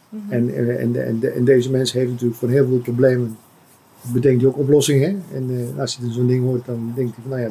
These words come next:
Speaker 2: dit, eh, dit kan een oplossingsstrategie zijn. Maar daar moet je vanaf blijven, omdat je mensen door de juiste vragen te stellen en de juiste, eh, de verbinding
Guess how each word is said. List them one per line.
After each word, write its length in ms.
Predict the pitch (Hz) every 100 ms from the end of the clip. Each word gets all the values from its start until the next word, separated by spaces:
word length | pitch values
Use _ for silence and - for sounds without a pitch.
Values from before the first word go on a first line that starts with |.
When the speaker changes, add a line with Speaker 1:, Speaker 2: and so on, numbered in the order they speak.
| 113
Speaker 2:
dit, 240 | 117 -
eh, 220 | - -
dit 160 | 127 123
kan 180 | 143 123
een 60 |
oplossingsstrategie 760 | 131 135 131 127 143 131 131 131
zijn. 240 | 135 160 - _ _ _ -
Maar 100 | - 139
daar 100 | 127
moet 220 | 143 139
je 80 | 123
vanaf 260 | 143 160
blijven, 280 | 143 127 131
omdat 180 | 139 131
je 80 | 131
mensen 500 | 143 139 135 131 123 - _ _ _ _
door 200 | 135 135
de 60 | 127
juiste 340 | 135 135 -
vragen 360 | 117 139 160 143
te 80 | 131
stellen 320 | - 127 135
en 120 | 131
de 100 | 131
juiste, 420 | 127 127 123 -
eh, 60 | 127
de 380 | 123 - 120 113
verbinding 420 | - 117 160 170